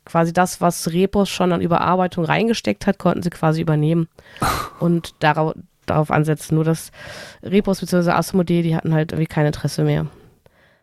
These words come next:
Speaker 1: das weiter zu verfolgen.
Speaker 2: Okay. Die haben ja auch
Speaker 1: Und da
Speaker 2: keine
Speaker 1: Cosmos da jetzt auch schon, äh, mit My Gold Mine, äh, mit dem Moge Verlag
Speaker 2: Mhm.
Speaker 1: gute Zusammenarbeit, äh, gehabt hat,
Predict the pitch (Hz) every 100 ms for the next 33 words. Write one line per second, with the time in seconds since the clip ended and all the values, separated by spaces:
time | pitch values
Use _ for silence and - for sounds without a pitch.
0 | - 156 - 151 147 160 160 147 - 87
1 | - - - - - - 120 - _ _
2 | _ _ _ _ - - - - - 113
3 | 123 127 160 - 117 208 202 226 - 185
4 | 185 - 175 - 175 170 165 156 160 160
5 | - 160 156 165 226 - 220 226 247 226
6 | 202 208 208 - - - - 190 190 185
7 | 185 180 185 180 120 - - - 196 175
8 | 170 175 185 175 170 170 - 165 170 175
9 | - - 170 170 - 165